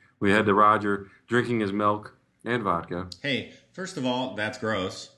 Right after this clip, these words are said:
Speaker 2: Who drinks milk and vodka?
Speaker 1: It's
Speaker 2: But
Speaker 1: called
Speaker 2: they
Speaker 1: White Russian.
Speaker 2: That's
Speaker 1: What
Speaker 2: what
Speaker 1: are
Speaker 2: I
Speaker 1: you
Speaker 2: was just
Speaker 1: talking
Speaker 2: gonna say. It's
Speaker 1: about?
Speaker 2: not a White Russian. Well, uh, it, it, I don't know if you remember, John, but I'm lactose intolerant. So I've never
Speaker 1: Well,
Speaker 2: had
Speaker 1: yeah.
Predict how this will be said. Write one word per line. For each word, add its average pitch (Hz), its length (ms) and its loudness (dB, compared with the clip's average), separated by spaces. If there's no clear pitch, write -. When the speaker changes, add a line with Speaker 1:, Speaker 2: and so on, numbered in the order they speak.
Speaker 2:
Who 135 120 -4
drinks 127 280 -4
milk 110 240 -4
and 92 100 -6
vodka? 90 440 -8
Speaker 1:
It's - 100 -20
Speaker 2:
But 190 100 0
Speaker 1:
called 151 100 4
Speaker 2:
they 139 40 -2
Speaker 1:
White 147 160 4
Russian. 180 520 0
Speaker 2:
That's 143 140 0
Speaker 1:
What - 0 -
Speaker 2:
what 143 60 -2
Speaker 1:
are - 40 -2
Speaker 2:
I - 20 -2
Speaker 1:
you - 20 -2
Speaker 2:
was 139 80 -4
just - 20 -2
Speaker 1:
talking 170 160 0
Speaker 2:
gonna 139 120 -6
say. 143 140 -4
It's 117 80 -4
Speaker 1:
about? 131 100 -6
Speaker 2:
not 131 60 -6
a - 20 -6
White 131 120 -4
Russian. 127 200 -6
Well, - 280 -6
uh, 139 300 0
it, 131 60 -6
it, 127 280 -6
I 131 120 -2
don't 135 100 -2
know 135 80 0
if 123 100 -2
you 127 100 -2
remember, 151 280 -8
John, 117 240 -6
but 120 100 -6
I'm 131 100 -6
lactose 131 360 -10
intolerant. 80 400 -16
So 113 60 -12
I've 110 60 -8
never 131 180 -4
Speaker 1:
Well, 175 100 0
Speaker 2:
had 180 100 -2
Speaker 1:
yeah. 170 240 -4